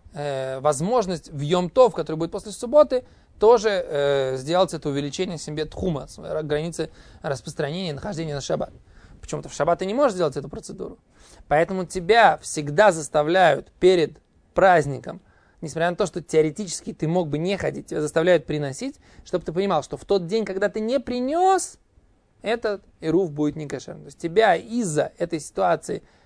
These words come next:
Йом-Тов после шаббата, тебе заставили все время носить это и в Йом-Тов, который перед шаббатом. Вот и все.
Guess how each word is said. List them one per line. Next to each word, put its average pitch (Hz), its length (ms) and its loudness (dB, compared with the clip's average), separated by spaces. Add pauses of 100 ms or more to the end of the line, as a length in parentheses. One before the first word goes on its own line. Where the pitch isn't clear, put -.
(200)
Йом-Тов 160 520 2
после 185 240 -6
шаббата, 247 460 -2
тебе 196 240 -2
заставили 220 580 0
все 190 200 -4
время 214 220 0
носить 214 300 -6
это 190 180 -4
и 180 140 -4
в 151 40 -4
Йом-Тов, 180 480 0
который 165 300 -4
перед 170 380 -2
шаббатом. 165 420 -8
Вот 175 140 -4
и 175 60 -8
все. - 240 -18